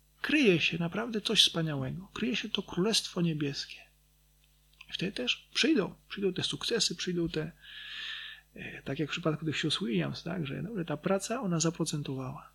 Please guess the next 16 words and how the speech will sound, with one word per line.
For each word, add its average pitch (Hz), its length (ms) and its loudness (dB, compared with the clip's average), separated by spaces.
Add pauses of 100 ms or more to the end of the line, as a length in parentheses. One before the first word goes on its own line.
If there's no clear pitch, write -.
(120)
tak, 180 140 -16 (200)
że, 147 160 -10 (580)
że 147 80 -4
te, 147 280 -2 (480)
te 143 100 0
wyniki 175 320 4
przyjdą, 165 360 6
ale 156 120 6
przyjdą 262 300 6
wtedy, 233 280 4
kiedy 202 200 4
będzie 196 200 6
ta 180 140 4
pokora 196 520 2 (400)
tej 165 140 0
codziennej, 180 680 4